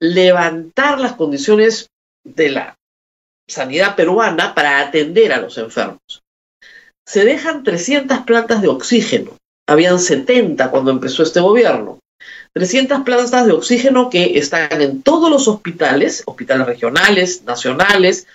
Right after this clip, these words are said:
cuarto nivel, tercer nivel, segundo nivel y hasta en algunos casos primer nivel de atención, con el objetivo de que el oxígeno no falte como faltó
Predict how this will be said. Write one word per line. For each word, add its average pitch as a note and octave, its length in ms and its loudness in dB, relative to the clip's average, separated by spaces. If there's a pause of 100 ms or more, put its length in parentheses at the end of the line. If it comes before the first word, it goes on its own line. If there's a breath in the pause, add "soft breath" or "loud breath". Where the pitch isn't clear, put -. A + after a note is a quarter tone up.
(580 loud breath)
cuarto F#3+ 340 0
nivel, F#3 320 2
tercer F#3 320 -2
nivel, F#3 240 4
segundo F#3+ 480 2
nivel F#3 380 0
y G#3 320 -2
hasta F#3+ 360 -2
en F3+ 80 0
algunos C#4 500 0 (100)
casos F#4 420 -2
primer E3 320 -2
nivel F3+ 240 2
de E3+ 80 2
atención, C#3 580 0 (800 loud breath)
con G#3 140 6
el A3 60 6
objetivo B3+ 420 2
de D4 100 2
que A3+ 80 2
el G3 60 2
oxígeno A#3 480 2
no G#3 220 2
falte F#3 680 0
como C#3+ 260 0
faltó C#3+ 760 0